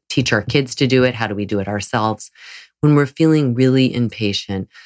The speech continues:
wanting to get ahead of ourselves? Thinking about the future, whether it's we're, we're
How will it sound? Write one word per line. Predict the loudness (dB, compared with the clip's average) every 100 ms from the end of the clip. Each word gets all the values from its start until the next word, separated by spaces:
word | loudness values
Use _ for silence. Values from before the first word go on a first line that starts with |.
| -20 _
wanting | 0 2 0 -2
to | -4
get | -2 -2 -4 _ _ -6
ahead | -4 -4 -4 -2
of | -2
ourselves? | -4 -4 -8 -8 -12 -20 _ _ -20 -20 _ _ 0
Thinking | 2 4 2
about | 0 -4
the | -6
future, | -4 -4 -4 -10 -6
whether | -2 0 0
it's | -2 -4
we're, | -4 -4 -8
we're | -8 -2 0